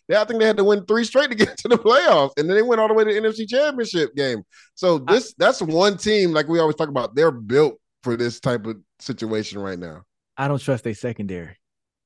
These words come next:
Speaker 2: I do not trust their secondary
Speaker 1: Hold
Speaker 2: right
Speaker 1: on.
Speaker 2: now.
Speaker 1: You don't like Teleno, Hufanga, Jimmy Ward, Shavarius Ward?
Speaker 2: Mm, I don't trust them. I don't trust them. They can
Speaker 1: Nah,
Speaker 2: be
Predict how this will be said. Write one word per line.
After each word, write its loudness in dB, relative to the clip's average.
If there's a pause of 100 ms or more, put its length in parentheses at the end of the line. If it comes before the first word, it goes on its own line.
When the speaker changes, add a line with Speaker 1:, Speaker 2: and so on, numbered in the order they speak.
(120)
Speaker 2:
I -8
do -10
not -6
trust -8
their -6
secondary -4
Speaker 1:
Hold 6
Speaker 2:
right 2
Speaker 1:
on. -12
Speaker 2:
now. -18 (1200)
Speaker 1:
You 2
don't 6
like 4
Teleno, 6 (260)
Hufanga, 0 (420)
Jimmy 0
Ward, 4 (340)
Shavarius 4
Ward? 4 (840)
Speaker 2:
Mm, -4
I -10
don't -12
trust -14
them. -18 (120)
I -16
don't -16
trust -12
them. -12
They -2
can 2
Speaker 1:
Nah, 4
Speaker 2:
be -12